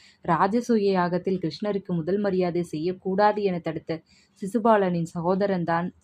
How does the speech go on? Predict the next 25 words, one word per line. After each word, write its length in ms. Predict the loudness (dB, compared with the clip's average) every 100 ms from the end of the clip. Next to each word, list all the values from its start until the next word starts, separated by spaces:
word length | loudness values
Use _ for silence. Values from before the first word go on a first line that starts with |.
| -2
சால்மன். 420 | -2 -2 -6 -12 _ _ _ 2
தன் 220 | 4 4
சகோதரன் 680 | 0 0 4 4 4 0 -2
கிருஷ்ணரால் 580 | -4 -2 2 4 4 4
வதம் 280 | 0 0 0
செய்யப்பட்டதை 680 | 0 0 -2 -4 -2 -2
அறிந்த 340 | -2 -4 -4 -4
சால்மன் 380 | -2 0 -2 -6 -10 -20 _ 0
கிருஷ்ணரை 420 | 2 4 4 4
பழிவாங்க 540 | 2 0 2 0 0
துவாரகைக்கு 680 | 0 2 2 2 0 -4 -4
படையெடுத்து 540 | -2 0 0 -2 -2
வந்தான். 400 | -4 -4 -6 -8 _ _ _
ஆனால் 360 | 4 6 4 2
அந்த 200 | 0 -2
சமயம் 440 | -2 -2 -2 -2 -4
கிருஷ்ணர் 380 | -2 -2 -2 -4
அனார்த்தம் 500 | -2 -2 0 0 0
என்னும் 300 | 0 -2 -2
இடத்தில் 340 | -6 -4 -2
இருந்தார். 460 | 0 -2 -2 -4 -6 _ _ _
கிருஷ்ணரை 500 | -4 2 2 4 2
தேடி 300 | 2 0 0
வந்த 260 | 0 0 0
அவர்கள் 440 | -2 -4 -4 -4